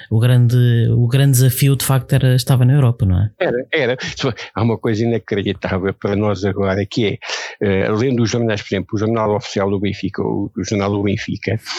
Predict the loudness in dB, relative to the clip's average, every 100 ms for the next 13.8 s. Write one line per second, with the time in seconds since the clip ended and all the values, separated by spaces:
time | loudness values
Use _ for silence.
0 | -10 -10 -6 -4 -2 -2 -2 0 0 -2
1 | 0 -2 -2 -4 -2 -2 -2 -2 -2 -4
2 | -4 -4 -4 -2 -2 0 0 2 2 0
3 | 0 -2 -2 -2 0 0 2 0 0 -2
4 | -2 -4 -2 -2 -2 -2 -2 -2 0 0
5 | 0 -2 0 0 0 -2 0 0 0 0
6 | 0 0 0 -2 -2 -2 -4 -6 -8 -4
7 | -2 0 0 2 2 2 2 2 -2 0
8 | -4 -2 -4 -2 -4 -4 -2 0 2 0
9 | -2 -4 -4 -4 -4 -6 -6 -10 -4 -2
10 | 0 0 0 -2 0 0 0 -4 -8 -2
11 | 2 4 4 2 0 0 0 2 2 0
12 | 0 0 2 2 2 2 2 4 2 2
13 | 2 2 2 2 4 4 6 4